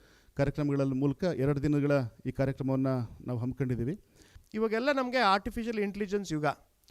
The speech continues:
Speaker 2: ಸ್ಟಾಫ್‌ಗೆ ಈ ಮಿನಿಮಮ್ ವೇಜಸ್ ಆ್ಯಕ್ಟ್ ಪ್ರಕಾರ ಮಿನಿಮಮ್ ವೇಜಸ್‌ನ ಪ್ರೊಕ್ಯೂರ್ ಮಾಡಿ ಕೊಟ್ಟು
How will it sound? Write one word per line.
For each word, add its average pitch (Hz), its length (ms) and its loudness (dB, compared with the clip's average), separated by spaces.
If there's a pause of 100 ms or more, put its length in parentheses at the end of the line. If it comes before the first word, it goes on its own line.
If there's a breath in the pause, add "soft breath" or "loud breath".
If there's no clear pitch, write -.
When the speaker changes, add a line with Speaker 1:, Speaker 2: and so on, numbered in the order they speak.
(600 soft breath)
Speaker 2:
ಸ್ಟಾಫ್‌ಗೆ 226 920 2 (400)
ಈ 202 400 0 (180)
ಮಿನಿಮಮ್ 220 380 2
ವೇಜಸ್ 208 440 2
ಆ್ಯಕ್ಟ್ 175 260 -2
ಪ್ರಕಾರ 190 320 -2 (320)
ಮಿನಿಮಮ್ 196 380 -4
ವೇಜಸ್‌ನ 190 520 -4 (640)
ಪ್ರೊಕ್ಯೂರ್ 190 320 -2
ಮಾಡಿ 165 300 -4
ಕೊಟ್ಟು 180 520 -4